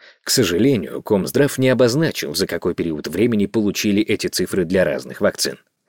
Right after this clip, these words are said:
Однако известно, что Спутник и Эпивак Корона с зимы используют для вакцинации в Петербурге,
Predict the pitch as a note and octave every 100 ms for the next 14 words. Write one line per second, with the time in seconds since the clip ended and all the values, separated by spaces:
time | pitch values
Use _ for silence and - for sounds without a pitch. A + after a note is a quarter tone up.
0 | - - F#2+ F#2+ F2+ A2+ C#2 A2 C3 D#2+
1 | - G2+ F2 - - - A#1+ - F2 F#2
2 | G#2+ F#2 F2 - - F#2+ D3 D2 D2 A2
3 | C#3+ F#3 - - - G#2+ G#2+ G#2+ F#2+ F#2+
4 | F2+ - E2+ C#2 - D#2+ A#2 A2 G2+ F2+
5 | - -